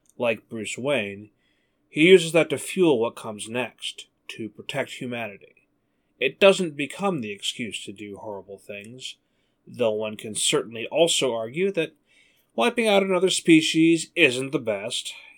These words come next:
even if the Wendigo do pose an existential threat. Then it's played more straight when Sarah is killed by bigoted humans and his focus shifts. He becomes darker, less controlled,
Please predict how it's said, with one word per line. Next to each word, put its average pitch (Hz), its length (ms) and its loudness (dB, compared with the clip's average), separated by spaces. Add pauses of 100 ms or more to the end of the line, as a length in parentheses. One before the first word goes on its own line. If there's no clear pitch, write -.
even 131 260 -2
if 110 120 -12
the 123 100 -4
Wendigo 113 640 -4
do 123 300 -8
pose 101 360 -10
an 107 100 -14
existential 98 640 -14
threat. 101 380 -16 (1120)
Then 175 220 10
it's 170 140 2
played 147 360 0
more 131 200 -2
straight 120 720 0
when 117 400 -8
Sarah 127 480 0
is 113 220 -10
killed 120 380 -8
by 110 200 -6
bigoted 107 440 -8
humans 104 580 -4
and 95 200 -12
his 98 180 -16
focus 147 380 -4
shifts. - 600 -18 (680)
He 113 160 -8
becomes 120 460 -8
darker, 123 540 2 (260)
less 127 400 -2
controlled, 117 760 -6